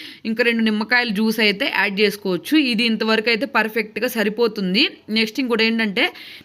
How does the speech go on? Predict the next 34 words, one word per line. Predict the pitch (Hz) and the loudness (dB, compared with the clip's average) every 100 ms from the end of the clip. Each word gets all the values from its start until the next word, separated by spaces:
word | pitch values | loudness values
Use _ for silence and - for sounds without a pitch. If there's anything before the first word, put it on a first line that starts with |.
| - | -4
నిమ్మకాయ | 226 254 285 269 | -2 2 2 2
రసం | 262 226 | 0 0
వేసిన | 220 247 226 | 2 0 0
తర్వాత | 214 202 190 269 247 | 0 2 0 -2 -2
మనం | 220 214 | -2 -2
వేసిన | 202 214 240 247 214 | 0 0 -2 -2 0
ఆయిల్ | 196 214 208 | 2 2 2
కూడా | 226 208 | 2 2
బయటకు | 208 208 220 | 2 0 -2
వస్తుంది. | 208 - 175 196 381 - - - - - | -2 -4 0 2 0 -4 -20 -20 -16 -2
కాబట్టి | 240 233 240 311 - | -2 0 0 0 2
సరిపోతుంది | 311 214 247 233 220 214 233 | 2 2 2 2 0 2 2
అని | 220 | 2
చెప్పి | 208 208 294 285 | 0 -2 -2 2
నేను | 240 269 | 2 2
కరెక్ట్ | 240 214 - 226 | -2 -2 -6 0
క్వాంటిటీతో | 214 208 202 202 208 | 2 0 -4 -2 -2
అయితే | 190 233 | 0 0
అన్నీ | 208 220 214 | 0 2 2
యాడ్ | 202 190 | 2 2
చేసేసుకున్నాను. | 214 185 - 180 170 170 233 349 - 226 | 2 2 -2 -4 -2 0 0 -2 -2 -4
ఇప్పుడు | 214 226 | -2 0
ఈ | 220 | 2
నిమ్మకాయ | 220 226 262 226 | 0 0 2 0
రసంలో | - 208 202 247 | -2 -2 0 0
మొత్తం | 214 190 - 233 220 | -4 -4 -4 -2 0
యాడ్ | 214 202 | 0 2
చేసేసుకున్నాం | 220 208 208 190 180 175 | 2 2 -4 -4 -2 0
కదా, | 175 269 381 - - - - _ _ 247 | 2 0 0 -14 -18 -20 -20 _ _ -6
పచ్చడిని | 226 247 240 226 | -2 -2 0 2
అంతా | 220 277 240 | 2 0 0
ఒకసారి | 220 214 226 226 | 0 0 0 0
కలిపేసుకోవాలి | 208 214 220 - 208 196 185 | 0 2 0 0 -2 0 2
బాగా. | 185 190 | 2 2